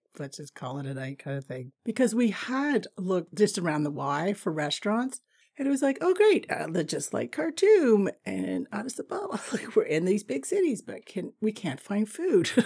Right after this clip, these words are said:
<laughs> in the restaurants. It was weird. <laughs> It's like, "What is going on?"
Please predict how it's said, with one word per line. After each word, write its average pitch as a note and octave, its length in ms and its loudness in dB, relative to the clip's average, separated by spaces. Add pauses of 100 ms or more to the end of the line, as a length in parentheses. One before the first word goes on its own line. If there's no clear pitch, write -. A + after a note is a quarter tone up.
(160)
<laughs> - 360 -6
in G#3+ 60 4
the G#3+ 100 6
restaurants. - 720 -6
It A#3 80 -2
was F#3 260 2
weird. - 640 -4
<laughs> - 80 -20
It's - 140 -14
like, A3+ 120 -12
"What - 200 -8
is G3 140 -4
going F#3+ 360 0 (100)
on?" G#3+ 460 -4